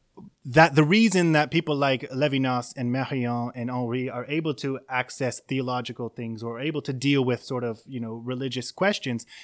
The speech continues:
is because, for Janicot, because they've abandoned f-, f-, the phenomenological method, right? That there are things in the phenomenological method that limit it to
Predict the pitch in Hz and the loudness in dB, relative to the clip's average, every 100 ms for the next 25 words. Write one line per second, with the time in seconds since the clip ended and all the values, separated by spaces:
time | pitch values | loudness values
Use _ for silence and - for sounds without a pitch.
0 | - 180 165 170 - 190 175 147 120 165 | 2 4 4 2 2 2 2 -2 -4 -2
1 | 160 147 165 170 139 156 135 143 135 139 | 0 -2 -4 -4 -2 0 2 0 0 2
2 | 143 135 123 117 - 139 123 127 - 131 | 2 2 0 -2 -6 -14 -16 -20 -12 -6
3 | 139 120 117 110 107 101 98 101 98 _ | -2 -2 -2 -8 -10 -14 -14 -14 -14 _
4 | - 117 117 117 127 120 - 185 147 143 | -20 -20 -16 -6 -4 -4 -4 -4 -2 -4
5 | 123 139 131 127 123 120 120 117 131 139 | -6 -8 -8 -8 -8 -10 -10 -6 -4 -4
6 | 135 123 123 131 196 208 143 123 - - | -4 -4 -2 0 2 2 0 -4 -10 -8
7 | 135 120 113 | -6 -4 -6